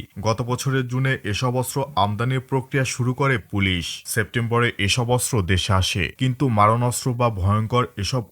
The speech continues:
অস্ত্রের বৈধ কোনো কাগজ নেই পুলিশের কাছে। ফলে ঢাকা কাস্টমস হাউজে কয়েক মাস ধরে আটকে রয়েছে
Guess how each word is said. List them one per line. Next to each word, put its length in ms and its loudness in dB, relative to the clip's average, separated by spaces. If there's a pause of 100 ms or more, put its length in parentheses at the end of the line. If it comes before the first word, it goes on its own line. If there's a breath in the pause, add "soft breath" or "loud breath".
অস্ত্রের 400 -2
বৈধ 360 0
কোনো 260 -2
কাগজ 380 2 (140)
নেই 140 0
পুলিশের 500 -2
কাছে। 380 -2 (260)
ফলে 220 2
ঢাকা 320 -2
কাস্টমস 560 -2
হাউজে 320 0 (180)
কয়েক 260 4 (120)
মাস 120 4 (100)
ধরে 140 2 (160)
আটকে 320 0
রয়েছে 380 -2